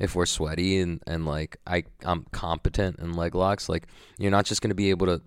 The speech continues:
break my foot like that. So he put a lot of pressure on. My foot is definitely, like, feeling it right now, but, like, he wasn't able to break my foot, so I was able to, like, kick out and establish good position on him.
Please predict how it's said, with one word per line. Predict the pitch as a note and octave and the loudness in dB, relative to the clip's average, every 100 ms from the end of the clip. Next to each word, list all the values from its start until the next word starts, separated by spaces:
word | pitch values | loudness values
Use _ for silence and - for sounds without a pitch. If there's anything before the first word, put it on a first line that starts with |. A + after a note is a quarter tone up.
| - | 2
break | F2+ F2 | 2 4
my | E2+ | -2
foot | D2+ - E2 - | -6 -6 -8 -6
like | D#2+ - | -8 -8
that. | A1+ A#1+ - | -10 -10 -8
So | F2 E2+ E2 - - - | -2 -2 -4 -12 -18 -4
he | G#2+ | 4
put | C3 | 6
a | C#3 | 8
lot | B2 | 8
of | F#2 | 6
pressure | F#2+ F#2+ G2 | 6 4 4
on. | F#2+ | 2
My | E2+ | 2
foot | - G#2+ | 4 6
is | F2+ | 8
definitely, | F2+ E2+ F#2 E2 | 6 6 4 4
like, | D#2+ - - - - - | 2 -2 -12 -18 -18 -16
feeling | - - G2 F#2+ | -8 -2 0 0
it | F#2+ | 0
right | E2+ G2+ | 0 2
now, | G#2+ A2 A2+ | 4 4 6
but, | G#2 F2 D2+ | 4 4 2
like, | E2 | -2
he | - | -2
wasn't | F2+ F#2+ F#2+ | 0 2 2
able | F#2 F#2 | 0 0
to | |
break | E2 E2+ E2 | -2 -2 -2
my | E2 | -6
foot, | - D#2+ D#2 | -6 -6 -6
so | - D#2+ | -8 -6
I | |
was | E2 F2 | -4 -4
able | E2 | -4
to, | E2 | -4
like, | D#2+ | -6
kick | - F#2 - | -4 -4 0
out | F2 F2 E2 - - - - | 2 2 2 -4 -20 -20 -6
and | F#2 | -2
establish | F2 - E2+ E2+ F2+ | -2 0 -2 -2 -4
good | F#2 E2+ | -4 0
position | F2+ E2+ E2+ - F2 | 0 0 -4 -4 -4
on | F2 | -2
him. | F#2+ | -2